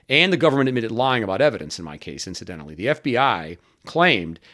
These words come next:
that they did not know about ten thousand F B I records in my own case until a year ago. So this is just complete, it's a cover-up. I mean, so they're claiming that they just found out now that there's all these new records. But, but aside from the, the legal wrangling,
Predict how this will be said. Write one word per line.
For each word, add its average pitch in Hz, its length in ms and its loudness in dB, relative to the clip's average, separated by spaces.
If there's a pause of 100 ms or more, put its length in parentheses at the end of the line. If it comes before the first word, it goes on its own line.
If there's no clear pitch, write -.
(120)
that 117 140 -2
they 113 80 2
did 131 160 0
not 170 260 2
know 151 180 4
about 113 260 0
ten 170 220 -2
thousand 147 540 -2
F 165 180 -2
B 156 140 0
I 233 140 6
records 107 440 -6
in 123 120 -6
my 127 160 -2
own 139 180 0
case 185 400 -4
until 110 260 -8
a 104 40 -6
year 104 180 -4
ago. - 260 -16 (100)
So - 140 -14
this 143 200 -4
is 170 100 -6
just - 200 -6
complete, 156 540 -10 (640)
it's 196 140 0
a 233 60 -2
cover-up. 233 500 0
I - 40 -2
mean, 151 160 0
so 175 160 0
they're 160 140 2
claiming 226 480 0
that 131 120 -2
they 123 120 -4
just 151 200 -6
found 139 280 -4
out 120 240 -4
now 104 460 -10 (520)
that 117 140 -4
there's 120 200 0
all 123 160 4
these 110 200 -2
new 107 140 -2
records. - 360 -10
But, 127 300 -10
but 127 160 -4
aside 185 400 2
from 123 180 -6
the, 117 240 -4
the 113 140 -12
legal 135 280 -4
wrangling, 87 420 -10